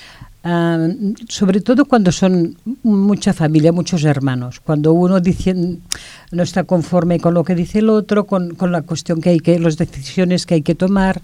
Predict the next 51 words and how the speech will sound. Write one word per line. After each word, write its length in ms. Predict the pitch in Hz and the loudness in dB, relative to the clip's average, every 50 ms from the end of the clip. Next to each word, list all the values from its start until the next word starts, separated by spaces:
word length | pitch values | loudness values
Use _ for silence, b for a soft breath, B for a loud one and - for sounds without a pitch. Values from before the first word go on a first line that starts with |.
| B B B B B B B B B B B B | B B B B B B B B B B B B
Entonces, 420 | 175 160 - 180 175 - 208 170 | -10 -4 -2 -2 0 0 -2 -2
bueno, 300 | 156 170 160 160 160 170 226 | 0 -2 -2 -2 -4 -4 -4
la 120 | 208 170 | -4 -2
abogada 400 | 160 160 156 143 160 160 160 175 | -2 -2 0 2 2 2 2 2
es 80 | 170 - | 2 2
la 100 | 175 156 | 0 0
que 160 | - 180 165 | 2 0 0
pone 260 | 139 - 170 160 165 | 4 4 4 6 6
un 80 | 160 143 | 4 6
poco 360 | - 170 151 - - 175 156 | 6 4 4 6 6 6 8
en 120 | 151 160 | 8 6
claro 460 | 143 - 165 170 170 165 156 156 147 139 | 2 2 0 0 2 2 2 0 -2 -2
todo 220 | - 160 156 156 | -2 0 2 2
el 140 | 151 143 143 | 0 0 0
tema 340 | 170 160 151 151 147 143 139 139 | 0 0 2 2 0 0 -2 -2
que 160 | - - 160 | -2 0 0
hay 100 | 151 143 | 0 0
que 120 | 147 170 | 0 0
abordar 540 | 156 143 151 147 151 160 185 190 196 220 - B B B B B B B B B B B - - | 0 2 2 0 2 2 4 4 4 2 0 B B B B B B B B B B B -6 0
y 180 | 185 175 160 | 2 2 4
mientras 400 | 156 156 151 147 139 156 147 143 147 | 4 4 4 4 4 2 2 4 4
el 100 | 147 147 | 4 2
enfermo 440 | 139 - - 160 151 165 165 165 165 | 2 2 0 0 2 4 4 4 2
está 260 | 151 - - 175 165 | 2 0 0 0 2
medio 280 | 165 160 156 160 156 147 | 4 4 4 4 2 2
bien 180 | 151 156 160 | 2 0 0
no 100 | 185 202 | -2 -2
pasa 300 | 180 180 156 - - 143 | -4 -4 -6 -4 -4 -4
nada, 260 | 139 147 160 160 170 | -2 -2 -2 -2 -4
pero 280 | 139 - - 147 147 151 | -4 -2 -2 -2 0 0
a 60 | 156 | 2
la, 240 | 143 143 143 143 143 143 160 - B B B B B B B B B B | 2 4 4 4 2 0 -2 -8 B B B B B B B B B B
a 140 | 175 170 156 | 2 4 6
la 140 | 160 156 | 6 6
que 120 | 151 - 156 | 4 4 0
se 180 | - - 185 165 | 2 2 4 4
le 100 | 165 160 | 6 6
detecta 480 | 156 151 123 - 165 160 156 - 185 | 6 4 2 2 0 0 2 2 2
el 80 | 175 165 | 2 4
enfermo, 560 | 165 160 151 - 165 165 160 170 180 190 196 - | 2 2 0 -2 -2 -2 0 -2 -2 -4 -6 -6
el 320 | 185 170 156 156 147 151 151 | -4 -2 0 0 2 2 2
Alzheimer, 540 | 147 135 - - 180 175 175 185 196 190 - | 2 2 2 2 2 2 2 2 0 0 0
pues 260 | - 175 156 - - | -4 -4 -4 -4 -6
él 220 | - 196 175 180 170 | -2 0 0 2 4
ya 100 | 190 185 | 2 2
no 140 | 185 170 | 2 0
puede 320 | 143 - 160 143 139 139 131 | -2 0 0 0 0 0 -2
decidir 420 | 135 120 - 147 147 139 143 127 | -2 -4 -4 -4 -2 -2 -4 -2
por 160 | 120 151 143 | -4 -4 -4
sí 140 | - - 165 | -2 -2 0
mismo. 440 | 156 165 160 143 131 147 139 135 | 2 2 0 0 0 -2 -2 -2